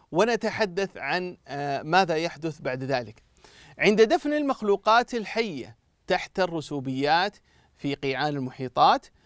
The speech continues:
فإن بقاياها سوف تتحول نتيجة، كذلك نتيجة الضغط والحرارة وتأثير أنواع من البكتيريا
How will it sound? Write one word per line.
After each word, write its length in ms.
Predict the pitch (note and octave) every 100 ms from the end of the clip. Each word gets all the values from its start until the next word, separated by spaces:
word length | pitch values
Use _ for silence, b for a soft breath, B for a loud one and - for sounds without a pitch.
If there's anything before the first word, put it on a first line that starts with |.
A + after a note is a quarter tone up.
| b b
فإن 520 | - - D#3 F3 G#3
بقاياها 760 | E3 - B2 C3 C#3+ D#3+ F3 F3
سوف 280 | - C#3 C#3
تتحول 800 | C#3+ C3 C3+ D3 D#3 F3 A3 C3
نتيجة، 520 | A2+ C3+ D3 D3+ D#3+ -
كذلك 460 | - B2 C#3 E3 E3+
نتيجة 380 | A#2+ C3 B2+ C3
الضغط 380 | C3 C3 D#3 D#3 _ b b b
والحرارة 720 | C3+ D#3 - E3+ G#3 A#3 B2+ - b b
وتأثير 920 | B2+ C3 C#3+ B2 - E3+ D#3 D3 D3 C#3+
أنواع 380 | C#3 E3 F3+ C3
من 320 | B2 C3 C#3
البكتيريا 760 | B2+ C3 - E3 E3+ E3 E3